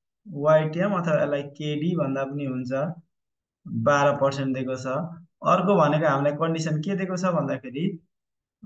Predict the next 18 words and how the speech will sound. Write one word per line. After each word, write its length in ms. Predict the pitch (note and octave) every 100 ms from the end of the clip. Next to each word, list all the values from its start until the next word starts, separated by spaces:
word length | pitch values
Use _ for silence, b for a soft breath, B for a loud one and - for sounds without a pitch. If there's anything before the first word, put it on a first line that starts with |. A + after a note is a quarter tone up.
| - _ _ _ _ _ _ _ _ _ _ _ _ _ _ _ -
कहिले 260 | G3 G#3+ G#3+ G#3+
call 140 | G#3 G3+
गर्छ 180 | G3 F3+ F3+
अरे, 220 | F#3 G3+ G3+ -
Call, 240 | F#3 F#3+ G3 G#3 - _ _ _ _ _ _ _
बोन्ड 300 | C#3+ F#3+ G3 G#3
कहिले 240 | G#3 G#3
कल 260 | G#3 G3+ G3
गर्छ 240 | F#3 F3
अरे 220 | F3+ F3+
भन्दाखेरि 360 | E3+ D3 D3+ D#3
condition 600 | E3+ E3 D#3+ E3+ A#3 - - _ _ _ _
one 380 | D3 E3 F#3 F3+
thirty 380 | F3 D#3+ E3+ G3 - - _ -
percent 480 | E3+ E3+ E3+ F3+ E3+ D#3+
of 340 | E3+ A3 - - _ _ _ _ _ _ _ _ _ _ _ _ _ _ _ _ _ _ _ _ _ _ -
power 360 | D3+ D#3 D3+ C3+
value। 420 | C3+ C3 C#3+